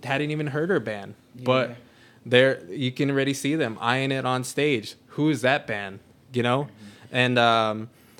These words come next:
Speaker 1: I think just, I think that's kinda where my headspace was at, where just, like, I, if we wanna get personal, like, it was, uh,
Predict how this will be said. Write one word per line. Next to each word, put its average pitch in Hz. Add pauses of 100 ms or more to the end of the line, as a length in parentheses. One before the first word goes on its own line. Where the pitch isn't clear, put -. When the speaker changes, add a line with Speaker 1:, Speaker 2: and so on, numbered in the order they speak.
(120)
Speaker 1:
I 143
think 170
just, 147 (760)
I 165
think 202
that's 170
kinda 165
where 143
my 117
headspace 120
was 110
at, 113
where 110
just, 107
like, 113 (420)
I, 127 (720)
if -
we 147
wanna 151
get 131
personal, 127
like, 113
it 117
was, 113 (100)
uh, 117